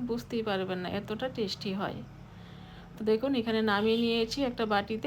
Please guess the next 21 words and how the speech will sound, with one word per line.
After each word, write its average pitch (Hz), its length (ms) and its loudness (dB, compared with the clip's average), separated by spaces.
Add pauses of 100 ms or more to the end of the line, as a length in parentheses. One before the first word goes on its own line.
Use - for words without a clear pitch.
এগুলোকে 208 280 2
একটু 214 200 -4
হালকা 208 380 2
ঠান্ডা 214 400 2
করে 190 220 0
নেব। 170 200 -4 (2000)
তো 220 120 -4
আমি 214 200 0
কিন্তু 226 240 -2
এই 254 120 4
রেসিপিটা 214 460 0
বানিয়ে 208 340 2
যখন 214 300 -2
আমার 214 200 0
বাড়িতে 208 380 0 (340)
মানে 208 200 0
সবাইকে 226 340 -2
খাওয়া 226 220 0 (120)
মানে 202 260 0 (160)
খেতে 240 320 -4
দিয়েছি, 220 400 2